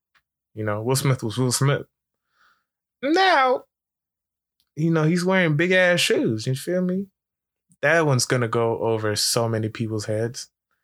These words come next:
But, you know, face makeup and big ass shoes. Let me make it easier for some of y'all, you know what I'm saying? I'll be deep sometimes. But anyway, he took it like a,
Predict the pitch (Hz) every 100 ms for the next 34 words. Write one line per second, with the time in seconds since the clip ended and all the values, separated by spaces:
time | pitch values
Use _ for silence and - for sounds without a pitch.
0 | _ _ _ _ 127 123 131 117 - 143
1 | 147 143 131 123 120 113 113 113 107 -
2 | 95 131 - 170 147 135 117 113 107 101
3 | 101 131 110 95 98 87 98 98 92 113
4 | - 90 151 135 120 117 113 - - 131
5 | - 139 _ _ _ - - 104 165 135
6 | 117 110 - _ _ _ _ _ _ _
7 | _ _ _ - 151 - 180 180 135 131
8 | 123 113